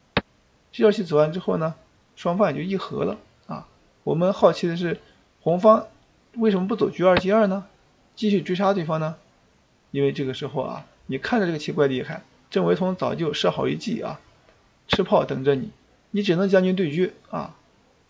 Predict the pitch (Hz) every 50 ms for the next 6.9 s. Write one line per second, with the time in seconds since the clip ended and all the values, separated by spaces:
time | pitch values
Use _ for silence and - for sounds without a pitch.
0 | _ _ - - 165 156 175 170 151 135 139 143 143 135 135 131 131 127 131 139
1 | - - 127 120 143 - - _ _ _ _ _ - - 170 180 208 226 233 -
2 | 160 156 147 - 190 208 220 185 - - - - - - - - - - 214 196
3 | 165 160 147 - - - - _ _ _ _ _ - - 190 180 165 170 190 220
4 | 214 202 196 180 - 220 185 196 196 190 - 214 202 208 202 180 226 - - -
5 | - - _ _ _ _ _ - - 175 175 180 190 220 190 185 - - 170 190
6 | 190 - - 131 147 156 170 160 - 208 202 196 170 139 - - - -